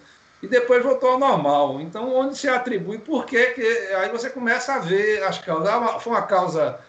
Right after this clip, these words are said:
de, de um campo psi, foi um, um, um desvio do, do, do, do, do equipamento que voltou a funcionar normal. Em outras ocasiões, assim, que você tem, né,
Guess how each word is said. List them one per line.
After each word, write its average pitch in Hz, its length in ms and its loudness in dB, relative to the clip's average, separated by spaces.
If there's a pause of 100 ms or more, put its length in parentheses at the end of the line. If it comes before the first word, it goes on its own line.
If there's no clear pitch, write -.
(220)
de, 165 220 -6
de 190 60 -4
um 180 80 -4
campo 175 420 -6 (100)
psi, 220 640 -6 (240)
foi 220 360 2
um, 214 260 -6
um, 190 400 -6
um 190 60 -6
desvio 160 600 2
do, 147 480 2
do, 151 160 0
do, 143 180 -2
do, 143 180 -2
do 156 120 0
equipamento 160 500 2
que 254 100 -6
voltou 202 300 2
a 175 60 2
funcionar 165 500 -2
normal. 165 680 0 (260)
Em 202 240 -2
outras 196 300 4
ocasiões, 170 680 0
assim, 147 260 -6
que 160 100 -12
você 160 320 -6
tem, 156 380 -4
né, 151 460 -2